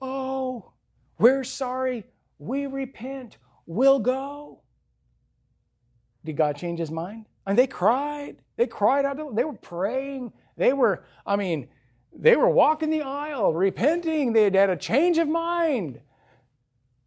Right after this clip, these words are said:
"We'll go." Moses said, "Don't you dare go." They said, "No, no, no, God told us to go. We're gonna go." So they went up, and what happened? They got creamed, destroyed. God swears, he says, "I will not repent." God did not change his mind.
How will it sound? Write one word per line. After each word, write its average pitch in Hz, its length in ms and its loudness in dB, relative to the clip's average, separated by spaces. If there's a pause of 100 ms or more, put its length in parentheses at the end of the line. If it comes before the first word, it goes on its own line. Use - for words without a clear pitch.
"We'll 285 140 4
go." 320 600 -2 (680)
Moses 135 180 -6
said, 127 140 -4
"Don't 139 200 -4
you - 60 -14
dare 175 180 2
go." 135 440 0 (560)
They 165 100 -6
said, 156 140 -6
"No, 175 140 -2
no, 196 60 -2
no, 196 140 -4
God 165 180 -2
told 175 160 -8
us 165 60 -18
to 185 60 -14
go. 170 160 -8
We're 160 140 -8
gonna 170 100 -12
go." 175 100 -2
So 143 160 -8
they 156 140 -2
went 160 240 -8
up, - 180 -16
and 131 80 -10
what 135 140 -10
happened? 135 260 -12
They 131 100 -8
got 139 280 -12 (100)
creamed, 92 720 -18 (1600)
destroyed. - 680 -12 (1600)
God 127 220 -2
swears, 151 380 -10
he - 20 -14
says, 120 100 -10
"I 123 120 -2
will 139 160 -4
not 131 180 -8
repent." - 400 -16
God 147 180 -4
did 127 160 -6
not 160 280 -8
change 170 360 -12
his 147 200 -10
mind. 107 480 -14